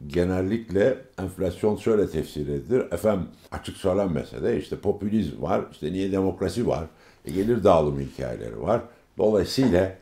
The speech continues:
işte enflasyon da mecburen ondan sonra ortaya çıkan bir şeydir. Ben de orada karşı örnek olarak şey getiriyor, askerler geliyor. Ne grev hakkı var, müthiş bir siyasi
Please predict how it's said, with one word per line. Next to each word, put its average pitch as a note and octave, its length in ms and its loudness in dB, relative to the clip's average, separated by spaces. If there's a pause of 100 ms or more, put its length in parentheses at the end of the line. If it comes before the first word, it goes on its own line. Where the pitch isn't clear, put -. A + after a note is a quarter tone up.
(560)
işte - 140 -8
enflasyon G#2+ 580 6
da F#2+ 80 4
mecburen G#2 760 8 (440)
ondan E2 380 0
sonra D#2+ 500 0 (100)
ortaya E2 400 -2
çıkan A#2+ 300 0
bir A#2 60 0
şeydir. A2+ 380 2
Ben G2+ 180 0
de F#2+ 60 2
orada A2+ 260 4
karşı A#2 320 4
örnek F2 340 4
olarak G2 380 2 (220)
şey D#3+ 180 2
getiriyor, G2 260 2
askerler B2+ 440 8
geliyor. F2+ 440 4 (360)
Ne B2 340 6 (100)
grev A#2 300 8
hakkı A2+ 340 6
var, A2 200 8 (1080)
müthiş B2+ 440 2
bir B2+ 60 2
siyasi G#2+ 680 4